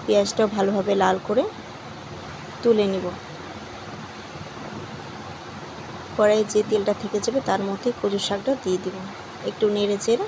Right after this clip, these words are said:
কচু শাকটাও একটু ভাজা ভাজা টাইপ করে নেব।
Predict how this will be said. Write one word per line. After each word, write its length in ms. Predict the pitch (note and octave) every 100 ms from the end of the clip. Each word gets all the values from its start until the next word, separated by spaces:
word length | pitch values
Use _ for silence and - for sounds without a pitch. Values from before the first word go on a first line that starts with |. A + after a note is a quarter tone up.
| - - - - - - -
কচু 220 | G#3 - -
শাকটাও 320 | G#3 G#3 C#4 D#4+
একটু 140 | A#3 A3 G#3+
ভাজা 220 | F#3+ F#3
ভাজা 180 | F#3+ G3+ G3+
টাইপ 180 | G3 - -
করে 160 | G3+ G3
নেব। 120 | F#3+